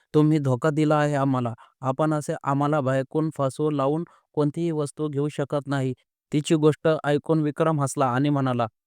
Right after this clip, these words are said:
"याला धोका देणे नाही, स्वतःचे डोके चालवणे म्हणतात गंगा. तू इतकेही जाणत नाही काय?" हे, हे बोलते वेळी त्याने त्या पुस्तकाला आपल्या हातात वरच्या दिशेने केले. तो त्याला उघडणार होता की गंगा जोराने ओरडली, "आह, माझी मनगट!"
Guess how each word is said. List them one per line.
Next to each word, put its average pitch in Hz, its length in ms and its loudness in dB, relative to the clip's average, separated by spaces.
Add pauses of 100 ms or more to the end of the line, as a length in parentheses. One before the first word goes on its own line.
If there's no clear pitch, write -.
(240)
"याला 139 260 2
धोका 139 300 0
देणे 151 280 0
नाही, 156 280 -2 (100)
स्वतःचे 147 420 -2
डोके 143 280 -4
चालवणे 143 420 0
म्हणतात 139 380 -4
गंगा. 131 280 -2 (340)
तू 151 120 -2
इतकेही 165 420 -2
जाणत 156 320 -2
नाही 156 260 -2
काय?" 127 200 -4 (300)
हे, 143 60 -4 (100)
हे 160 120 8
बोलते 156 380 4
वेळी 160 300 4
त्याने 156 240 2
त्या 160 160 0
पुस्तकाला 156 640 0
आपल्या 147 320 0
हातात 135 280 0 (320)
वरच्या 143 320 0
दिशेने 147 400 0
केले. 135 280 -2 (320)
तो 160 80 2
त्याला 160 300 2
उघडणार 160 440 2
होता 143 260 0
की 160 160 -2
गंगा 156 300 0
जोराने 151 520 0
ओरडली, 147 460 0 (260)
"आह, 170 280 4
माझी 160 360 0
मनगट!" 160 460 -2